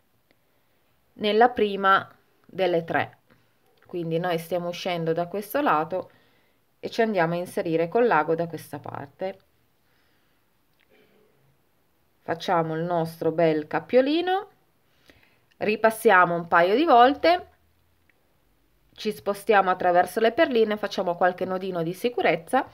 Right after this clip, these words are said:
e poi ci ritroviamo per agganciare, eh, la monachella. Ed eccoci qua,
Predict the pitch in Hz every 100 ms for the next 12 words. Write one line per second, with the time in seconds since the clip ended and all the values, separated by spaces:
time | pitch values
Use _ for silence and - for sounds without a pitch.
0 | _ _ _ _ - - 180 196 247 214
1 | 226 262 190 170 196 196 165 165 165 170
2 | 160 165 151 - - 147 139 139 165 160
3 | 143 135 139 139 165 214 _ _ _ _
4 | _ _ _ _ _ _ _ _ _ _
5 | _ _ _ _ _ _ _ _ _ _
6 | _ _ - _ _ _ _ - 302 233
7 | 214 196 - 165 165 -